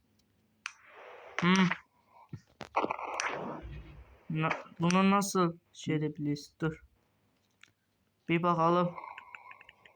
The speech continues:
Hey! Kamera odası. Ne diliyorsun lan sana? Bana yapay zeka de.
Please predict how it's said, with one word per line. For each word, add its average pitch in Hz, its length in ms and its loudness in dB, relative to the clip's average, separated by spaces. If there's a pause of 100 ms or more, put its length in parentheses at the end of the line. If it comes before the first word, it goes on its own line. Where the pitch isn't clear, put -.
(880)
Hey! 233 340 4 (1400)
Kamera 226 480 6
odası. 220 540 2 (560)
Ne 190 200 4
diliyorsun 254 380 6
lan 233 140 6
sana? 202 460 2 (640)
Bana 254 200 6
yapay 233 340 4
zeka 185 400 0
de. 170 260 0